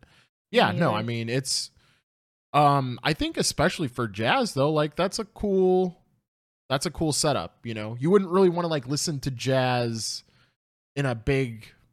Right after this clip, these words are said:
Speaker 1: concert hall or a big, like, outdoor venue, you know?
Speaker 2: Ah,
Speaker 1: So
Speaker 2: I feel like that ruins it.
Speaker 1: it definitely would. It definitely would. And that's the thing, too, is, like, all these people go to, like, these big open air concerts, and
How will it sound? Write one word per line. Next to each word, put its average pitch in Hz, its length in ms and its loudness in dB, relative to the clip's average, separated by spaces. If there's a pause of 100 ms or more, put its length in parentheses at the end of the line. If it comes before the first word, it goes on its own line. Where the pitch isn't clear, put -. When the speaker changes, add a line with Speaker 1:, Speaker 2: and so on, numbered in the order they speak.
(200)
Speaker 1:
concert 123 380 -2
hall 104 560 -4
or 110 540 -2 (140)
a 117 60 -6
big, 123 280 -2
like, 117 180 -4
outdoor 110 380 -4
venue, 95 400 -10 (100)
you 107 160 -8
know? 98 220 -8 (240)
Speaker 2:
Ah, 190 60 -8
Speaker 1:
So 170 100 -4
Speaker 2:
I 147 140 -6
feel 214 140 -8
like 214 120 -6
that 143 180 -8
ruins 165 380 -10
it. 143 260 -12
Speaker 1:
it 139 180 0
definitely 151 340 4
would. 107 280 -2
It 113 80 -6
definitely 131 360 -4
would. 170 80 -12
And 214 220 -2
that's 277 200 0
the 311 80 -6
thing, 269 240 -6
too, 294 220 2
is, 208 120 0
like, 214 300 -2 (720)
all 156 160 4
these 202 180 2
people 180 320 2
go 139 640 4
to, 135 160 -4
like, 123 180 0
these 117 200 -4
big 123 240 0
open 127 320 -2
air 113 180 -4
concerts, 127 840 -4 (920)
and 139 540 0